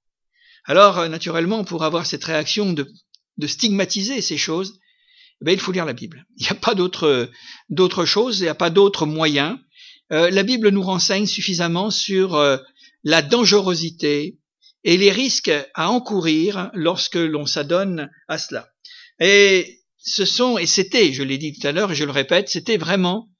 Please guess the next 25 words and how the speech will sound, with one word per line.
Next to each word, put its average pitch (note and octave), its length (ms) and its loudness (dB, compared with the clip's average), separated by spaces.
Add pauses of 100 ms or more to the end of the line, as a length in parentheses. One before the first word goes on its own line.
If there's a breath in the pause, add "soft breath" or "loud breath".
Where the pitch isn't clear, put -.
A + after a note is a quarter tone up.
(380 soft breath)
des E3+ 180 2
réalités A#3 640 4
profondes G3 760 -2
du D#3+ 120 -2
monde A3+ 420 0
de G#3+ 80 2
l'Antiquité. - 720 -6 (480 loud breath)
On C#3 120 -4
connaît F3+ 500 4
la D3+ 160 0
mythologie, D3+ 920 -2
euh, C3 480 -2
égyptienne, D#3 500 -4
j'en D#3 160 -8
ai C3+ 80 -8
parlé. C3 440 -8 (420 loud breath)
À D#3+ 80 -2
Babylone, F3+ 920 4 (400)
tous A3+ 120 -4
ces F3 220 -2
empires E3+ 480 -4
assyriens, E3+ 580 -2
babyloniens D#3 680 -2
étaient D3 280 -6 (120)
pétris. - 580 -6